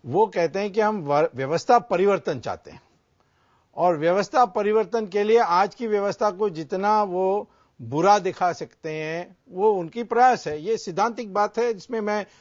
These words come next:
आपत्ति नहीं कर रहा हूं। मेरा सिद्धांत उनसे फर्क है, इतना ही है। मैं ये समझता हूं कि आज लोकतंत्र में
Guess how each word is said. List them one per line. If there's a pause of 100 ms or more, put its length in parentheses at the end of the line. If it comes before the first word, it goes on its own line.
(180)
आपत्ति
नहीं
कर
रहा
हूं।
मेरा
सिद्धांत
उनसे
फर्क
है,
इतना
ही
है। (500)
मैं
ये
समझता
हूं
कि
आज
लोकतंत्र
में